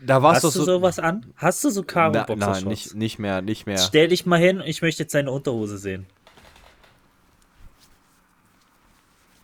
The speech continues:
Speaker 2: Das ist eine ganz, da ist ja gar kein Label drauf. Heißen, wie heißen die denn?
Speaker 1: Weiß ich nicht.
Speaker 2: Doch, da ist ein Label. Wie heißen die?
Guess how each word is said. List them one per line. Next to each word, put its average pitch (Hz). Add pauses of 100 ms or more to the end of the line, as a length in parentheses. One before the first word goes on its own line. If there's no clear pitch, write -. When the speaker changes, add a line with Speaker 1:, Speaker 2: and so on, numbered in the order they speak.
(1300)
Speaker 2:
Das 110
ist 131
eine 123
ganz, 131 (160)
da 113
ist 139
ja 139
gar 123
kein 131
Label 101
drauf. 95
Heißen, 143
wie 113
heißen 165
die 110
denn? 101 (1080)
Speaker 1:
Weiß 139
ich 113
nicht. 104
Speaker 2:
Doch, 139
da 139
ist 151
ein 139
Label. 104
Wie 113
heißen 160
die? 104